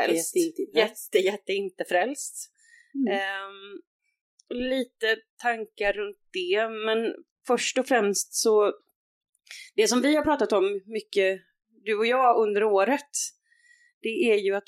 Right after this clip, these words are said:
Speaker 1: du har ju lyssnat på
Speaker 2: Mm.
Speaker 1: poddens alla avsnitt.
Speaker 2: Mm.
Speaker 1: Så vi tänkte väl ha en liten diskussion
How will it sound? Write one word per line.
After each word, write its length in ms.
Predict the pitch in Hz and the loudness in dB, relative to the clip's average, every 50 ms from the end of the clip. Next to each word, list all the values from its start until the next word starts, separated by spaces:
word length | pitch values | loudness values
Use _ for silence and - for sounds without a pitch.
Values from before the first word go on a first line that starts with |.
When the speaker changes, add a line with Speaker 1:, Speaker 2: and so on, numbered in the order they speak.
| 196 - - | -10 -4 0
Speaker 1:
du 280 | 254 269 294 294 302 269 | 2 2 4 4 2 0
har 380 | - 233 220 190 175 170 165 165 | 2 2 2 2 2 0 -4 -4
ju 420 | 165 165 170 170 165 165 165 175 _ _ _ _ _ | -4 -2 0 0 0 -2 -8 -12 _ _ _ _ _
lyssnat 760 | - 220 247 269 - - - - - 196 214 262 - - _ - - - - _ _ _ _ _ _ _ _ _ - | -2 0 2 2 2 2 2 0 0 0 -2 -2 -2 -8 _ -10 -10 -10 -10 _ _ _ _ _ _ _ _ _ -4
på 60 | - | -2
Speaker 2:
Mm. 100 | 196 190 | 2 4
Speaker 1:
poddens 440 | 190 190 - - 170 175 175 175 - | 4 4 2 2 0 -2 -2 -2 -2
alla 260 | - - 196 180 165 180 | -2 0 2 2 2 2
avsnitt. 540 | 208 214 - - - 254 277 - _ _ - - - - _ _ _ _ _ _ _ _ - _ _ _ _ - | 2 2 0 -2 -2 -2 -2 -2 _ _ -14 -14 -14 -14 _ _ _ _ _ _ _ _ -20 _ _ _ _ -8
Speaker 2:
Mm. 160 | - - 214 - | -6 -6 -6 -6
Speaker 1:
Så 240 | - - - 220 | -4 -6 -4 -4
vi 120 | 208 220 220 | -4 -6 -4
tänkte 340 | - 262 269 262 262 - 208 | 0 0 0 0 -2 -2 -2
väl 120 | 240 247 | -2 0
ha 260 | 247 247 220 202 202 | 2 2 2 2 2
en 80 | 196 208 | 2 0
liten 260 | 233 233 - 202 196 | 0 -2 -2 -4 -6
diskussion 840 | 202 214 202 - - 240 233 - - 226 196 180 180 175 180 185 | -6 -6 -8 -4 -4 -4 -4 0 2 2 2 4 2 0 0 -2